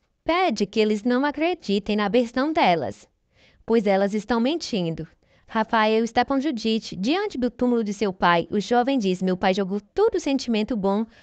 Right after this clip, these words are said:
todo o amor que dei para ele em troca do amor da Zoé. O jovem diz que não se dará por vencido, irá provar a inocência de Maíra. A mãe de Joy pede a ela que quebre sua promessa, a promessa que fez,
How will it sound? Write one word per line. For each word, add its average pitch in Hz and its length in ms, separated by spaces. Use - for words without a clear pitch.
todo 370 200
o 370 40
amor 208 400
que 254 100
dei 190 180
para 214 260
ele 185 200
em 247 100
troca 202 380
do 196 120
amor 196 340
da 180 100
Zoé. 185 400
O 226 100
jovem 247 320
diz 220 340
que 247 140
não 262 140
se 320 60
dará 269 220
por 277 140
vencido, 240 640
irá 254 240
provar 320 360
a 185 60
inocência 185 560
de 175 100
Maíra. 196 640
A 302 140
mãe 262 300
de 196 240
Joy 190 440
pede 285 300
a 196 80
ela 185 320
que 311 160
quebre 285 340
sua 214 180
promessa, 185 500
a 220 40
promessa 226 480
que 185 140
fez, 196 420